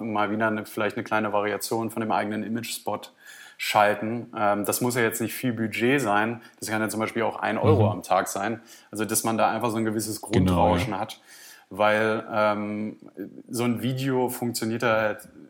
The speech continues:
Speaker 1: extrem gut, weil, äh, ja, also ich glaube, sag ich mal, die Leute zu begeistern als Freizeitanbieter, ähm, ist relativ leicht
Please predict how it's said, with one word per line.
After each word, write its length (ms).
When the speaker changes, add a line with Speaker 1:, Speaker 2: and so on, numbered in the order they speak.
Speaker 1:
extrem 500
gut, 420
weil, 760
äh, 60
ja, 180
also 240
ich 160
glaube, 520
sag 180
ich 80
mal, 140
die 80
Leute 320
zu 160
begeistern 720
als 320
Freizeitanbieter, 1300
ähm, 380
ist 180
relativ 500
leicht 580